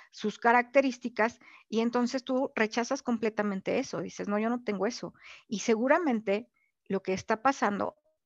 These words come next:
te estás encontrando ahorita como los contradependientes, ¿verdad? No, l-, la salud, acuérdate, la salud mental siempre va a hablar de cantidades. Entonces, la salud mental también es un equilibrio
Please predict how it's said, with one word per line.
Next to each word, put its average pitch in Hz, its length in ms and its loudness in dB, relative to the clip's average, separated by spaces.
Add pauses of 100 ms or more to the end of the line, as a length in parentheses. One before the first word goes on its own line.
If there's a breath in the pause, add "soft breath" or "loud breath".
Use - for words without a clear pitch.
(680)
te 190 80 -2
estás 226 480 -2
encontrando 208 720 0
ahorita 214 460 0
como 180 280 -6
los 170 200 -6
contradependientes, 165 1120 -6
¿verdad? - 300 -6 (720 loud breath)
No, 233 460 4 (220)
l-, 208 200 0
la 233 200 4
salud, 269 420 0 (140)
acuérdate, 233 480 2
la 214 100 2
salud 220 360 -2
mental 240 440 0 (640 loud breath)
siempre 285 500 4
va 233 220 6
a - 20 6
hablar 220 460 2
de 185 340 0
cantidades. - 880 -8 (360 soft breath)
Entonces, 202 680 -4
la 214 180 4
salud 240 300 -2
mental 269 380 2
también 254 260 2
es 254 160 -2
un 233 120 -2
equilibrio 180 680 -8